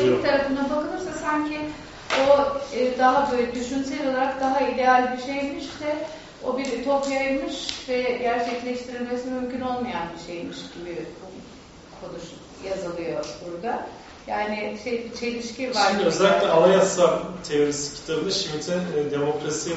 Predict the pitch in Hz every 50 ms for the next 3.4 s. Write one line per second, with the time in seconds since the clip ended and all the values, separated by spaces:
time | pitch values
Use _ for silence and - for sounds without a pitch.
0 | 156 156 151 - 147 143 135 - - - - - - 139 139 139 143 143 143 139
1 | 139 135 - - 127 123 - - 131 135 135 131 131 131 123 123 127 127 123 127
2 | 123 - - - - - - - - - - 135 131 127 - - 127 - - 135
3 | 135 131 127 127 123 123 127